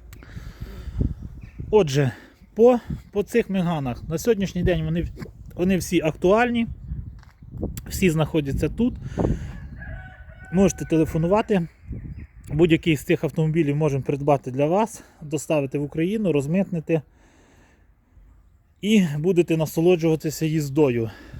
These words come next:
В принципі, автомобілі хороші, в гарних комплектаціях, з невеликими, я рахую, що це є невеликі, е, пробіги. Так, є певні недоліки. Ось по цьому Мегані, е, має тріщинку задній багажник. Ну,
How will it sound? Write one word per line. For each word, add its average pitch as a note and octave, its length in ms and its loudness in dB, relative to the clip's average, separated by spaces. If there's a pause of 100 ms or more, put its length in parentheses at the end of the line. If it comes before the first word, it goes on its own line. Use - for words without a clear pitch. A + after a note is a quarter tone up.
В - 160 -8
принципі, G3 580 0 (120)
автомобілі F3+ 600 0
хороші, A3+ 560 2 (1120)
в C#3 100 -4
гарних E3+ 420 2
комплектаціях, F3+ 720 0
з D3+ 120 -4
невеликими, F3+ 720 2
я D#3 120 6
рахую, D#3 360 2
що D3 140 -14
це D#3 180 2
є D3+ 140 4
невеликі, D#3+ 640 2 (220)
е, C3+ 640 -4
пробіги. F#3+ 500 2 (100)
Так, E3+ 240 0
є D#3+ 340 4 (360)
певні E3+ 360 2
недоліки. G3 600 2
Ось E3 160 0
по - 120 -10
цьому D#3+ 260 2
Мегані, D3+ 520 0 (480)
е, C#3+ 300 4
має D3+ 380 0
тріщинку D#3 560 -2
задній D3 400 2
багажник. G3+ 580 0 (320)
Ну, G#3 220 0